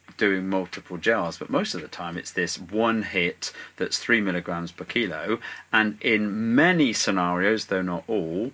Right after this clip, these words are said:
most people get a performance improvement. And if you don't, then you're a non-responder. If you do, but you can do it on less caffeine, that might be better, because then you don't say, "Oh, well, you know, two hundred didn't work, so I'll try three hundred. Oh, three hundred, I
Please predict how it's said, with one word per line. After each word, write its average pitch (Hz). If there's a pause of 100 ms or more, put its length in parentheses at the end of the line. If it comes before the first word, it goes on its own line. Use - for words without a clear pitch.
(260)
most 107
people 95
get 92
a -
performance -
improvement. 92
And 131
if 151
you 127
don't, 123
then 110
you're 104
a -
non-responder. 101 (320)
If -
you 104
do, 127
but 101
you 107
can 98
do 98
it -
on 95
less 135
caffeine, 98
that -
might 202
be 135
better, 170 (140)
because 110
then 117
you 104
don't 120 (460)
say, 120
"Oh, 110
well, 95
you 98
know, 90
two -
hundred 101
didn't 92
work, 92
so 90
I'll 87
try 92
three 101
hundred. 82
Oh, 87
three 127
hundred, 92
I 92